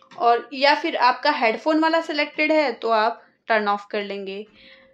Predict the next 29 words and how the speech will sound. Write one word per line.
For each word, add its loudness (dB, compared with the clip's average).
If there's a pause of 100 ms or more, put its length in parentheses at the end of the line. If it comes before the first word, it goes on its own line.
(640)
वैसे 2
अगर 4
आपको 4
सेट 2
करना 2
है, 0
तो -4
मैं 4
आपको 0
बता 2
देती -4
हूँ, 0
always 2
में 2
हमेशा 0
शो 0
कर, 2
अ, 0 (140)
कॉल 6
अनाउंस 2
करता 2
है, 4
चाहे 6
आपका 2
हेडफोन -2
लगा 0
है 2
चाहे -2
नहीं। -2